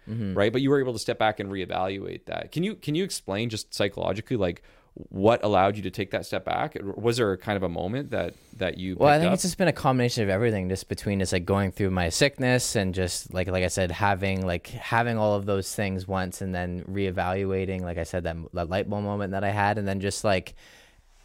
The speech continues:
Speaker 1: being able to, to have, like, just the, the, the freedom to, like, for example, like, now I'm in a position where, like,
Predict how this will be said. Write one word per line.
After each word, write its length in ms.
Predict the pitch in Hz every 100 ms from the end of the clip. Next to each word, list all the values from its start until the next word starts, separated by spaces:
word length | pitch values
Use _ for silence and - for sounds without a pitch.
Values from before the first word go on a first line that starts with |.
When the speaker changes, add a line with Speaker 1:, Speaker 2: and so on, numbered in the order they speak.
| 120
Speaker 1:
being 220 | 131 143
able 260 | 127 135 143
to, 260 | 123 113 -
to 300 | - 120 110
have, 560 | 113 113 113 110 95
like, 220 | 95 95
just 240 | 107 - -
the, 280 | 98 92 80
the, 140 | 98 - 104
the 100 | 101
freedom 600 | - 107 123 104 92 87
to, 460 | - 98 92 87 87
like, 320 | 90 90 -
for 140 | 101
example, 400 | 92 95 92 98
like, 160 | 90 92
now 140 | 104
I'm 80 | 107
in 60 | 104
a 40 |
position 480 | 107 98 92 95 92
where, 160 | 92
like, 360 | 90 85 82